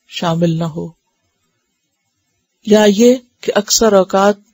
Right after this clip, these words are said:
عورت اس کا سبب بنتی ہے، یعنی عورت کا اسلامی احکامات پر عمل نہ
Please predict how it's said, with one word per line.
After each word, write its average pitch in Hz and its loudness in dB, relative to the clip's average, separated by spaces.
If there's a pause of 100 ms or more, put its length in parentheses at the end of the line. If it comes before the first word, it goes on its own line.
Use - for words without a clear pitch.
(640)
عورت 190 0 (280)
اس - -2
کا 190 -4
سبب 175 0
بنتی 175 -4
ہے، 208 -8 (500)
یعنی 165 -12
عورت 202 0
کا 190 -2
اسلامی 190 -2
احکامات 175 -2
پر - 0
عمل 190 2
نہ 254 2